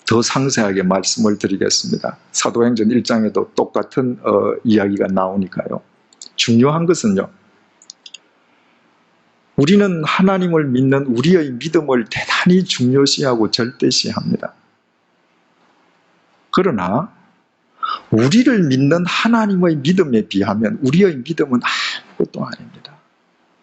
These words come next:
하나님께서 보잘것없는 인간을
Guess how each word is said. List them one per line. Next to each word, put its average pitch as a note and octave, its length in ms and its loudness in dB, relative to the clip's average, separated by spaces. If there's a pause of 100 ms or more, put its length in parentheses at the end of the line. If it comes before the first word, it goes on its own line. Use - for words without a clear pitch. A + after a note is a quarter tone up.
(1300)
하나님께서 C3 1080 -2 (540)
보잘것없는 E3 960 2
인간을 D#3+ 460 0